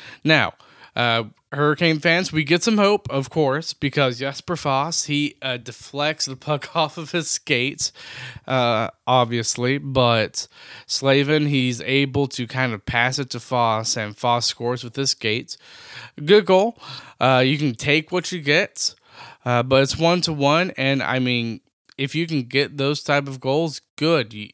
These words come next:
uh, you gotta get them. Um, but Carolina, I'm telling you, when it comes to goal scoring, they've been doing really good this season,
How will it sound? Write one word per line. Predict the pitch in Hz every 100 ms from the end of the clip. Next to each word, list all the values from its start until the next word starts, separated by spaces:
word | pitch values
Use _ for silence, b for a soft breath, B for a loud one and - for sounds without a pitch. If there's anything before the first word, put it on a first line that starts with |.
| -
uh, | 117 107 107
you | 107
gotta | 127 135 135
get | 143 143 117
them. | 101 - B B B B B
Um, | 110 110 107 107 - _
but | 135 123
Carolina, | 180 226 180 185 220
I'm | 156 196
telling | - 190 185
you, |
when | 139
it | 131 -
comes | 196 254 311 -
to | 190
goal | 135 135 151 175
scoring, | - - 120 98 - - 127 _ B B B B B B -
they've | 123 127 214 285
been | 339 233
doing | 139 165 156 127 98 98 104 120
really | 139 185 208 185
good | 139 185 185
this | 135
season, | - - 214 214 - -